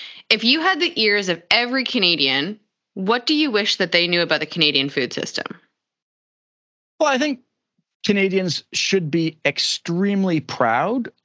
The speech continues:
Speaker 2: of the system that we've got.
Speaker 1: Mm-hmm.
Speaker 2: Uh, we have, A, one of the most productive food systems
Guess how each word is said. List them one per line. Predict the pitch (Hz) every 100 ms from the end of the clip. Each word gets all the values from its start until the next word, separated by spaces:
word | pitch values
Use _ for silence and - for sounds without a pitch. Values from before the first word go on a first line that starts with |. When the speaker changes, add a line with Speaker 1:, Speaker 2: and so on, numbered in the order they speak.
| -
Speaker 2:
of | 131 127 123 117
the | 123
system | - 135 - 127 117
that | 113 -
we've | 117 110 -
got. | 101 73 71 - - - - _
Speaker 1:
Mm-hmm. | -
Speaker 2:
Uh, | 110 110 104 98 98
we | - 135 127 139 165 165 165 165 147
have, | 127 127 131 131 131 127 127 113 - _ _ _ _ -
A, | 151 170 175
one | 151 147 143
of |
the | 123
most | 120 117
productive | - 117 113 120 123
food | 113 123 104
systems | 120 120 110 107